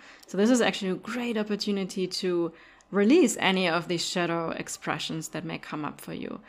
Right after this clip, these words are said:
uh, so that you can tap into more, um, of really trusting and allowing this abundance to flow into your life. Um, and if you have this defined in your chart, then you will know this energy quite well. If you have it undefined, then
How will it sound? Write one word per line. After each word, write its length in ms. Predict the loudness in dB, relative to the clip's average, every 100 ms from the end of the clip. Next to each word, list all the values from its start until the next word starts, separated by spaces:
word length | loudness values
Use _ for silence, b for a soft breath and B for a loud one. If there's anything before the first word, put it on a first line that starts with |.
| B B B _
uh, 160 | -12 -6
so 120 | -2
that 160 | -2 -2
you 80 | -4
can 160 | -4
tap 300 | -6 -6 -6
into 280 | -6 -6 -6
more, 500 | -6 -4 -6 -6 -10 -14 _
um, 520 | -8 -8 -8 -8 -8 -10
of 140 | -8
really 180 | -6 -6
trusting 600 | -6 -6 -6 -8 -8 -8
and 100 | -8
allowing 640 | -8 -6 -4 -2 -4 -6 -10 B B B B -8
this 160 | -4
abundance 540 | -4 -2 -2 -2 -6 -8
to 80 |
flow 380 | -8 -8 -6 -6
into 300 | -6 -8 -8
your 140 | -10 -8
life. 460 | -10 -12 -14 -16 _ _ _ _ -8
Um, 480 | -2 -2 -2 -6 -8 -14 B B B 0
and 100 | 4
if 100 | 6
you 100 | 6
have 100 | 6
this 120 | 2
defined 360 | -2 4 4 6
in 100 | 4
your 120 | 2
chart, 640 | 2 4 4 2 -2 -10 -10
then 440 | -2 0 0 -4
you 200 | -2 2
will 100 | 6
know 140 | 6 6
this 160 | 4
energy 340 | 2 0 2 0
quite 340 | 0 -2 0
well. 440 | 0 0 0 -2 -6 B B -6
If 120 | -4
you 60 | -2
have 140 | -2
it 120 | -2
undefined, 800 | 0 0 0 0 0 2 0 -2
then 460 | 0 0 -2 -6